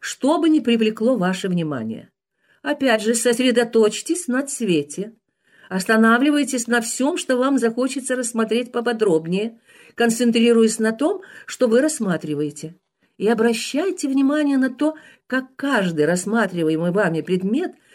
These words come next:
сопоставляется с другим рассматриваемым предметом. Отметьте, как вы воспринимаете красный цвет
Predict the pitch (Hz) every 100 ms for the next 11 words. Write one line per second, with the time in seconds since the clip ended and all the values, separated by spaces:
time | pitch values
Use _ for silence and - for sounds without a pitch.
0 | - - 302 302 302 320 320 349 339 339
1 | 302 359 330 262 170 127 - - 185 196
2 | 214 185 180 165 160 160 156 202 196 185
3 | 143 - 131 - _ _ _ 226 233 240
4 | 269 339 - 123 - _ _ _ - 262
5 | 269 269 269 277 277 277 294 269 277 -
6 | 254 330 330 208 180 139 131 117